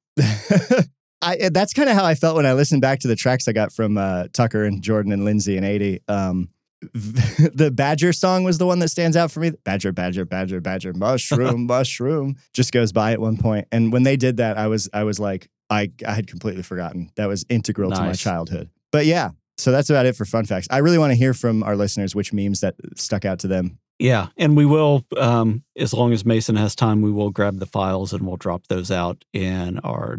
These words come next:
Speaker 2: Discord and on Patreon.
Speaker 1: Yeah. Oh, I do wanna give a shout out to, uh, uh, the, their username is Zillion.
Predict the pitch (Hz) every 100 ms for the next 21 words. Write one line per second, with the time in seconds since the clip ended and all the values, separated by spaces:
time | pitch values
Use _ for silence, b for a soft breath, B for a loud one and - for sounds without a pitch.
0 | - 127 - 113 107 101 90 95 95 95
1 | 90 92 - 95 - 98 101 120 104 98
2 | 95 - - 240 185 110 - - 143 151
3 | 233 202 185 165 - 165 151 143 135 -
4 | 151 143 131 123 120 110 - 117 107 104
5 | 98 - - 113 123 113 117 131 214 220
6 | 180 151 131 120 107 - _ _ 101 92
7 | 175 139 101 110